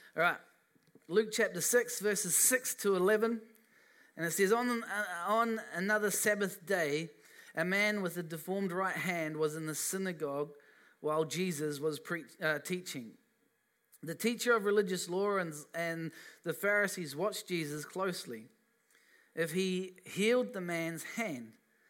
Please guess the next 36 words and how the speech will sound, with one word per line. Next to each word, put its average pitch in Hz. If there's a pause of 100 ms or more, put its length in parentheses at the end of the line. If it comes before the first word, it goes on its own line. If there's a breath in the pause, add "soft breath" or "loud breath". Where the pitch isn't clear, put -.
(280 soft breath)
they 165
planned 208
to 190
accuse 220
him 160
of 147
working 175
on 147
the 143
Sabbath. 139 (580 soft breath)
But 170
Jesus 170
knew 196
their 175
thoughts. 170 (640 soft breath)
He 202
said 240
to 220
the 185
man 156
with 160
the 160 (140)
deformed 175
hand, 147 (520 loud breath)
'Come 214 (120)
and 165
stand 190
in 170
front 160
of 139
everyone.' 156 (440)
So 165
the 160
man 196
came 180
forward. 143